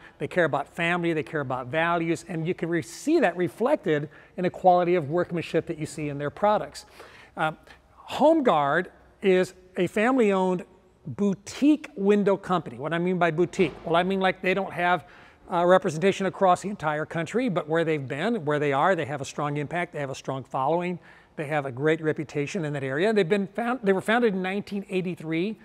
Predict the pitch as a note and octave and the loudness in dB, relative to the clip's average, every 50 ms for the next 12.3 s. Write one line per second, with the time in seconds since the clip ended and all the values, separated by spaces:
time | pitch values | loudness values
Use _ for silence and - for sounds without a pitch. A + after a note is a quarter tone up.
0 | - - - _ _ - E3 E3 D#3+ D3 E3 E3 F3 D#3 F3 F3 E3+ E3+ F3+ F3 | -20 -20 -20 _ _ 0 0 2 2 2 2 2 2 4 4 2 4 4 2 0
1 | - - A#3 B3 C4 A3+ D#3+ B2 B2 - - - D#3+ D3+ - - F3 E3+ E3+ E3 | 0 0 0 0 0 0 -2 -4 -8 -12 -12 -10 -10 -10 -6 -4 -4 -4 -4 -2
2 | - E3 D#3 C#3+ C#3 B2 D3 D#3+ E3+ F#3 G3+ A3 A3+ A3+ F#3 D3 D#3 D#3 D3+ D#3 | -2 -4 -4 -4 -6 -6 0 4 6 8 8 8 6 4 2 4 2 2 2 2
3 | C#3+ C#3 C#3+ C#3+ C#3+ D3+ D3 C#3 C#3+ C3 - - - F3 E3+ F#3 F3 D#3 D3 D3 | 0 0 0 0 -2 -2 -4 -6 -6 -8 -8 -6 -4 0 2 2 0 0 -2 -4
4 | C#3+ - - - - - - _ _ - - F#3+ F#3 A3 B3+ B3 A3+ E3+ E3 D#3 | -6 -8 -14 -20 -20 -20 -20 _ _ -4 0 2 4 4 4 4 2 2 0 -2
5 | - - D#3 C#3+ B2 - D#3 E3 E3+ F#3 - - F3 E3 E3+ E3+ E3 E3+ E3 C3+ | -2 -4 -6 -4 -4 -4 -4 -4 -4 -4 -6 -6 -4 -2 0 0 0 0 0 -2
6 | D#3+ D3+ D#3 F3 F#3 F3 D3 - D3 D#3+ D#3+ D#3+ D3+ D#3+ D#3+ D#3+ D#3 - - E3 | 0 0 2 2 0 -2 -4 -4 -4 -4 -2 -2 -2 0 0 0 -2 0 0 0
7 | D#3 - D#3+ C#3+ D3 D3+ D#3 - _ - - _ _ _ - - F3 D#3+ D#3 - | 0 0 -2 -4 -4 -6 -8 -12 _ -20 -20 _ _ _ -8 -6 -4 -4 -4 -8
8 | - - - E3 D3+ D3+ D3 D3 D3+ D3+ D#3 - - D#3 D3 D3+ D3+ C#3+ - - | -10 -8 -4 0 0 0 0 0 -2 -4 -6 -6 -6 -6 -4 -4 -4 -4 0 4
9 | D#4 D4 G#3+ C3+ B2 - - - - G3 D#3+ D#3+ D#3 - - F3 D#3+ - - G#3+ | 6 8 8 6 4 -4 -12 -16 -8 -6 -6 -4 -4 0 0 0 0 -2 -8 -2
10 | D#3+ G3 G#3+ A3+ A3+ G3 E3+ E3 E3 D#3+ C#3+ - - F3+ E3+ D#3+ C#3+ D#3+ D#3 D3 | 2 2 4 4 2 0 0 -2 -4 -4 -6 -4 -4 -2 -2 -2 0 0 0 0
11 | D3 D3 - - - F3 F#3 E3+ F3 D3+ D3 C3+ D#3 D3 D3 C#3+ D3+ - - E3 | -2 -4 -12 -8 0 2 2 2 2 -4 -4 -2 2 2 4 2 2 0 -4 -4
12 | D3 C#3+ C#3+ C3+ - | -2 -2 -4 -4 -8